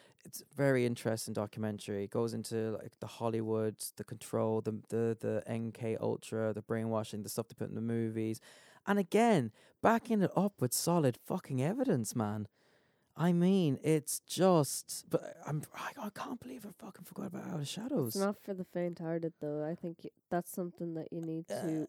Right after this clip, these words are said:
Speaker 2: work yourself up to, because it does spit a lot of truth bombs. Like, it's almost, I was in bed for three days after watching it, just because I was so depressed to see how the world is working and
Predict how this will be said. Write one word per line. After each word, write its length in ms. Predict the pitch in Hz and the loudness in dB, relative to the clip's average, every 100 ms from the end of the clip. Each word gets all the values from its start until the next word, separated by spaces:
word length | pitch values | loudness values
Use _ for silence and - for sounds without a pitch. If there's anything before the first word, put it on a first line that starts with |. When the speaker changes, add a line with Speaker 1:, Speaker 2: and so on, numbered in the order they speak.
| - | -8
Speaker 2:
work 340 | 170 160 165 - | -4 -2 -2 -4
yourself 360 | 165 - 156 - | -6 -4 -8 -6
up 120 | 160 - | -10 -8
to, 120 | 170 | -8
because 340 | 156 - 165 160 | -6 -6 -6 -6
it 80 | 156 _ | -10 _
does 280 | - 147 147 | -4 -2 -2
spit 420 | - - - 139 - | -6 -14 -8 -8 -6
a 100 | 156 | -6
lot 480 | 151 151 147 143 - - | -6 -6 -6 -8 -12 -20
of 60 | - _ | -20 _
truth 240 | 156 147 _ | -6 -6 _
bombs. 500 | 151 156 170 185 - _ _ - | -8 -8 -8 -14 -18 _ _ -6
Like, 240 | 165 - | -6 -2
it's 320 | 156 156 - - | -2 -2 -4 -4
almost, 540 | 165 156 160 - - _ _ _ _ _ _ _ _ - | -2 -2 -6 -12 -20 _ _ _ _ _ _ _ _ 0
I 100 | 190 | 0
was 120 | 214 | 2
in 100 | 170 | 0
bed 200 | 147 147 | 0 -2
for 140 | - | -4
three 240 | 143 - 147 | -10 -4 -2
days 280 | 147 147 143 | -2 -6 -6
after 420 | 143 - 143 147 - | -10 -8 -8 -8 -8
watching 340 | 135 - - | -8 -8 -8
it, 80 | 147 | -10
just 220 | - - - | -8 -10 -8
because 260 | 156 160 | -6 -6
I 60 | 156 | -6
was 100 | 147 | -8
so 140 | - 156 | -8 -10
depressed 400 | 156 151 143 - | -8 -8 -8 -8
to 100 | 151 | -10
see 240 | - 156 151 | -8 -8 -6
how 260 | 147 147 147 | -4 -4 -4
the 100 | 151 | -2
world 360 | 151 147 147 | 0 0 -2
is 140 | 151 156 | -6 -8
working 640 | - 143 143 - 151 156 165 - | -4 -2 -4 -8 -8 -8 -14 -14
and 520 | 160 156 156 151 160 | -12 -10 -10 -12 -16